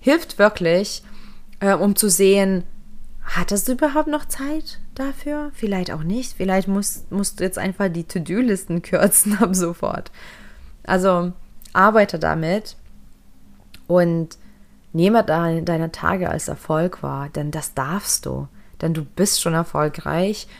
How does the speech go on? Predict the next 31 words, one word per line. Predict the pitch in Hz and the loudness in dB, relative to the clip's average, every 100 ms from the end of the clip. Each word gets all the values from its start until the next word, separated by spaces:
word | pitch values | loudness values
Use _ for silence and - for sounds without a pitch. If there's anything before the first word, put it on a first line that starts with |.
| - | -10
darin, | - 165 160 | -2 0 0
was | 165 - | -4 -4
du | 151 | -4
machst. | 151 151 196 - - - - - - - - | -2 -2 -4 -2 -4 -6 -20 -20 -20 -20 -10
Und | - 170 165 165 165 - - - | 2 4 4 0 -2 -6 -18 -14
du | - | -8
schaffst | 185 - 196 262 - - | -4 -2 -2 0 -2 -2
sicherlich | - 240 220 139 - | -2 2 2 0 -4
viel. | - 170 147 143 151 - - - - | -2 0 0 -2 -10 -18 -16 -14 -10
Ich | 175 170 | -6 0
meine, | 180 190 180 175 - | 2 4 2 0 -4
ich | 170 | -4
sage | - 170 196 | 0 2 2
das | 185 | 2
so | 170 175 | 2 2
mit | 185 | 2
<laughs> | 180 | 0
voller | - - - 240 220 | -4 -10 2 4 6
Überzeugung, | 175 175 175 196 190 165 165 - - - - | 6 4 4 4 6 4 -2 -6 -18 -16 2
ohne | 233 277 277 165 | 8 8 8 2
dass | 165 - | 2 0
ich | 170 | -4
dich | 165 165 | -4 -4
kenne, | - 156 156 | -4 -2 -2
ohne | - 214 214 | 2 4 4
dass | 180 | 2
ich | 190 175 | -2 -4
dich | - 170 | -8 -10
vor | - - 170 202 | -10 0 6 6
mir | 202 160 | 6 0
sehe. | 139 139 147 190 | -2 -2 0 -2